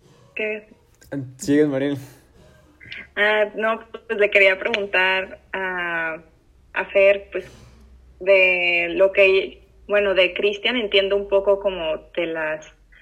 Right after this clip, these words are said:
Speaker 1: metas que son ecológicas y todo, eh, que se-, sea algo más medible, ¿no? Pero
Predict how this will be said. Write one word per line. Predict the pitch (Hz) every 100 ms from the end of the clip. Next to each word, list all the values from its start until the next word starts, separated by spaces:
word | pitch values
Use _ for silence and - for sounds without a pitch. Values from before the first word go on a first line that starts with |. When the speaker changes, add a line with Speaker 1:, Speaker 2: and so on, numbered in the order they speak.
| -
Speaker 1:
metas | 190 185 190
que | 202
son | 185 175 175 170 170 - _ _
ecológicas | 190 185 175 175 180 202 196 196
y | 170
todo, | 170 180 202 247 _ _ _ - - _ _
eh, | 180 170 165 160 160 156 -
que | 170 160 156 156 -
se-, | 190 -
sea | 202 180
algo | 180 185
más | 175 175
medible, | 175 165 156 156
¿no? | 160 202 254 - - -
Pero | 220 208 202 196 185